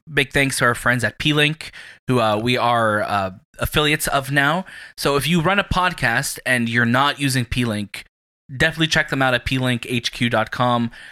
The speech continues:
Uh, if you're wondering what P-Link is, they create smart links for podcasts, so you could get your listeners to the right spot every single time. Uh, you'll notice that we use them all the time on social media, especially on Twitter,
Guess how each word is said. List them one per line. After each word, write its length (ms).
Uh, 240
if 60
you're 100
wondering 240
what 140
P-Link 360
is, 500
they 300
create 320
smart 340
links 200
for 120
podcasts, 880
so 180
you 120
could 120
get 180
your 80
listeners 560
to 100
the 140
right 200
spot 400
every 220
single 320
time. 520
Uh, 140
you'll 200
notice 280
that 140
we 80
use 160
them 120
all 100
the 60
time 280
on 100
social 260
media, 180
especially 340
on 100
Twitter, 420